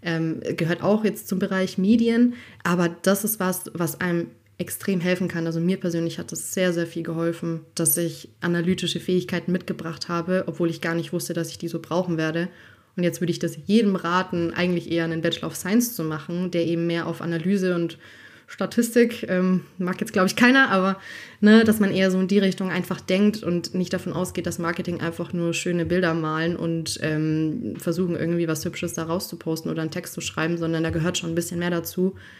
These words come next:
weil man einfach lernt, Dinge auch zu analysieren. Und das ist was, was einen auch abhebt von anderen. Was ich persönlich jetzt auch immer mehr merke, umso mehr ich mit verschiedenen Personen zu tun habe, wie unterschiedlich die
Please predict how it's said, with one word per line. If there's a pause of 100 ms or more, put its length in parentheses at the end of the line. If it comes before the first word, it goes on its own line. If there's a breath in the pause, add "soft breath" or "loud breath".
(180 loud breath)
weil
man
einfach
lernt, (500 soft breath)
Dinge
auch
zu
analysieren.
Und
das
ist
was,
was
einen
auch
abhebt
von
anderen. (180)
Was (160)
ich
persönlich
jetzt
auch
immer
mehr
merke,
umso
mehr
ich
mit
verschiedenen (360 loud breath)
Personen
zu
tun
habe,
wie
unterschiedlich
die